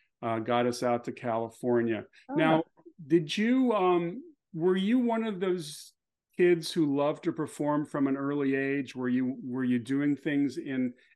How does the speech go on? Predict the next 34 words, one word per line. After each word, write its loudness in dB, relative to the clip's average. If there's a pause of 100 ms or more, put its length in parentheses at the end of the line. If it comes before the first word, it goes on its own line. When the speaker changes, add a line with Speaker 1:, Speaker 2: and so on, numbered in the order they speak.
Speaker 1:
elementary 2
school, -2
like 0
appearing -2
in -2
plays, -4
or -2
did -4
that -2
come -4
much -6
later? -6 (460)
Speaker 2:
No, 2
I, 0
I 4
was 2
one 2
of -4
those 0
kids. -2 (380)
I -4
remember 2 (200)
standing -4
on -2
the -4
stage 0 (380)
singing -2
a -6
cowboy 2
song -4
in 4
a 2
cowboy 2
costume, -6